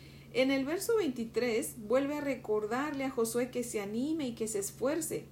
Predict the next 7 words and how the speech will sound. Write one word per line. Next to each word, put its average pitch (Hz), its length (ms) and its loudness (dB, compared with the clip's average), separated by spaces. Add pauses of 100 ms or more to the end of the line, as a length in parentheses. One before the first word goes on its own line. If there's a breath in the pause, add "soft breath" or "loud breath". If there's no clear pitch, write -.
(400)
Mujeres 262 320 2
hermosas, 247 520 -2 (180)
Dios 269 280 -2
lo 277 220 -2
puede 247 320 2
todo. 208 480 -2
Amén. 214 320 -4